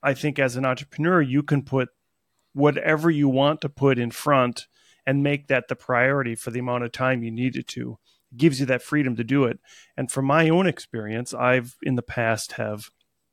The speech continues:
given up a high paycheck, even as a contractor, to pursue my own dreams,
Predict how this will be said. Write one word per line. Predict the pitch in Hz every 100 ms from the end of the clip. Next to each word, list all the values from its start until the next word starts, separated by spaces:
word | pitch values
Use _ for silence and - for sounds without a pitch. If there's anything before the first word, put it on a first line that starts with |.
| _ _ _ _ -
given | 120 123 123
up | 120 - _
a | 139
high | 123 120
paycheck, | 113 123 120 - 117 113 - _ - _ -
even | 143 135
as | 110
a | 113
contractor, | - 214 262 - 107 104 117 104 - _ _ -
to | -
pursue | 139 - 160
my | 135 120 120
own | 175
dreams, | 196 117 117 117 -